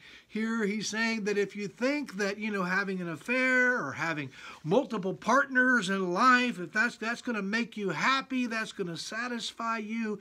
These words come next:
you've really got another thing coming. Because I think that people discover that what happens is that their emptiness just increases as those numbers go up. And, and, you know, one of the things that, that Solomon said, he said, "I des-,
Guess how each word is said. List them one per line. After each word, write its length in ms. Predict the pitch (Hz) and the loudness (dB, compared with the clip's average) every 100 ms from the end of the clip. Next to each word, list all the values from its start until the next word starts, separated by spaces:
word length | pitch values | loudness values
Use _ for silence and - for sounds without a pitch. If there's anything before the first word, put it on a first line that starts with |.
| - - - - | -10 -20 -16 -4
you've 360 | 175 180 214 | -2 -2 -2
really 440 | 285 330 294 240 - | 0 2 0 -2 -6
got 200 | 190 214 | -4 -2
another 640 | 190 190 196 202 196 196 | -2 -4 -4 -4 -2 -2
thing 480 | 190 - 170 170 170 | -4 -8 -8 -6 -8
coming. 520 | - 214 233 175 143 | -6 -4 -2 -4 -6
Because 440 | 139 160 175 165 - - - _ - - - | -6 -6 -4 -6 -8 -16 -20 _ -20 -20 -16
I 440 | - 190 208 233 277 | -8 -6 -6 -8 -6
think 280 | 311 285 196 | -6 -4 -4
that 160 | 202 | -4
people 280 | 226 240 220 | -2 -2 -2
discover 680 | 180 185 - 226 254 240 175 | -4 -4 -4 -4 -2 0 0
that 160 | 196 | -2
what 160 | 208 196 | -2 -4
happens 560 | 160 196 254 262 196 175 | -2 0 0 0 -4 -4
is 140 | 170 | -4
that 180 | 190 180 | -4 -4
their 200 | 180 190 | -6 -4
emptiness 640 | 233 254 - 262 180 143 - | -4 -4 -4 -6 -4 -6 -4
just 320 | 185 185 - _ | -4 -4 -8 _
increases 1040 | 196 208 190 - 262 269 - 143 127 - - - - - - | -6 -6 -8 -8 -4 -4 -4 -8 -10 -14 -18 -20 -20 -20 -8
as 260 | 185 170 147 | 0 0 2
those 440 | 185 175 156 180 | 2 2 0 -4
numbers 720 | 160 175 180 165 147 135 - 156 | -4 -2 0 0 0 -2 -8 -6
go 220 | 151 160 | -4 0
up. 240 | 156 135 135 | 0 -2 -4
And, 140 | 147 | -8
and, 180 | 180 175 | -8 -6
you 160 | 185 185 | -4 -2
know, 220 | 196 - - - | -2 -4 -12 -6
one 140 | 190 | -2
of 80 | 220 | 2
the 120 | 202 | 2
things 300 | 190 202 175 | 2 -2 -2
that, 180 | 170 170 | -2 -4
that 200 | 165 170 | -6 -8
Solomon 400 | - 170 190 180 | -2 -2 -2 -6
said, 200 | 160 190 | -6 -4
he 80 | 190 | -4
said, 160 | 202 190 | -6 -6
"I 140 | 208 | -6
des-, 340 | 202 147 131 | -4 -4 -6